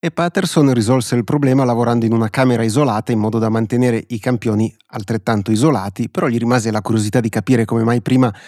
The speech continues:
avesse faticato così tanto per via di quelle contaminazioni.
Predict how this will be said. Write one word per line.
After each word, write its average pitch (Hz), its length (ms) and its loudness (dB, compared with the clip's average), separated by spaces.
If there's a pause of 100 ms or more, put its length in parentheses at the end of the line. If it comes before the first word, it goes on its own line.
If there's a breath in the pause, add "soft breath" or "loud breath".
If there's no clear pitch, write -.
(120 loud breath)
avesse 120 380 -2
faticato 120 580 -2
così 120 300 0
tanto 107 400 -2
per 110 160 -2
via 107 140 0
di 101 100 -4
quelle 107 320 -2
contaminazioni. 104 1000 -2